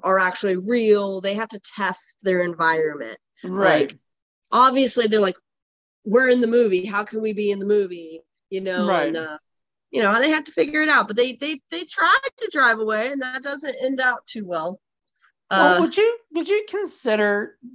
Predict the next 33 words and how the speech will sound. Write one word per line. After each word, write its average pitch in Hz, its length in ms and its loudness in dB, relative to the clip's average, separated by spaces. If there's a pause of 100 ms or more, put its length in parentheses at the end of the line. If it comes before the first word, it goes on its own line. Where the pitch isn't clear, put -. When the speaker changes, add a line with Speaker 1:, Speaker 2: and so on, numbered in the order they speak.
(260)
Speaker 2:
Duncan 190 600 -2
to 165 140 -12
sort 165 280 -8
of 165 100 -6
be 160 140 -4
the 147 160 -4
Randy 147 560 -10
from 127 260 -8
Scream? 135 640 -14 (1300)
You 202 120 -4
know, 185 160 0
'cause 220 200 -8
he's 247 180 -6
sort 269 200 4
Speaker 1:
Uh, 240 40 4
Speaker 2:
of 226 40 -2
the 220 120 0
character 202 500 -4
who, 196 140 -6
like, 156 340 -6 (240)
knows 180 380 2
all 170 220 2
about 160 200 -2
the 151 100 -2
horror 151 340 0
film 151 480 -8
and 156 120 -10
everything. 151 340 -12
Like, 143 180 -14
he's 147 180 -12
obsessed 143 460 -10
with 151 160 -14
it. 156 220 -8